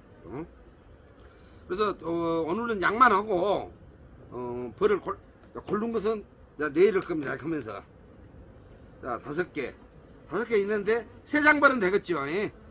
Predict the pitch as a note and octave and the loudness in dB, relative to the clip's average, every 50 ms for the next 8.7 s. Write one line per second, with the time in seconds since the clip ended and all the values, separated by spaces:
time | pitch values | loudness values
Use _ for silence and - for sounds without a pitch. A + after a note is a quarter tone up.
0 | - - - C3 D#3+ C#3+ - - - - - G3 G#3 F3 F#3+ G#3 D#3 F3+ F#3 E3 | -20 -14 -10 -10 -8 -10 -10 -16 -10 -6 -4 -4 -4 -4 -4 -4 -2 -4 -4 -2
1 | - C4 D4+ C#4+ C#4+ C4+ B3+ A#3 F#3+ D#3+ D#3 - - - D#3 C3 A#2+ - D#2 - | -2 -2 2 4 4 4 4 0 -2 -4 -4 -8 -8 -8 -8 -8 -8 -10 -12 -16
2 | - - - - - - - - - - - - - - - - - - - - | -16 -20 -20 -20 -20 -20 -20 -20 -20 -20 -20 -20 -20 -20 -20 -20 -20 -18 -20 -20
3 | - - - - - - - - A#2+ C#3 C#3 D3 F3 A3 A3+ - - - - - | -20 -20 -20 -20 -20 -20 -14 -8 -4 -2 0 0 0 0 -2 -6 -14 -20 -20 -18
4 | - - D#3+ F#3 C3+ E3+ E3+ F#3 A3 A#3+ A3 - C#3 C3 C#3+ C#3+ B2 B2 C#3+ F3 | -10 -8 -8 -6 -2 -2 0 0 0 -2 -4 -8 -6 -4 -4 -4 -4 -4 -6 -8
5 | F#3+ - - - - - - - - - - - - - - - - - - - | -8 -12 -16 -18 -18 -20 -20 -20 -20 -20 -20 -20 -20 -20 -20 -20 -20 -20 -20 -20
6 | - - - - - - - - - - - - - - - - - - - - | -20 -20 -20 -20 -20 -20 -18 -18 -18 -18 -18 -18 -18 -18 -18 -18 -20 -20 -20 -20
7 | - - - - - - C#3+ E3 F#3+ G#3 G3+ G#3 G#3+ - G#3+ G#3 - - A#3 B3+ | -20 -20 -20 -18 -16 -10 -2 0 2 4 4 4 4 2 0 -2 0 0 -2 -2
8 | B3+ - B3+ A#3 G#3 F#3+ G3 A#3+ C#4+ C4 F#3 - - | -2 2 2 4 4 4 4 4 2 2 0 -2 -4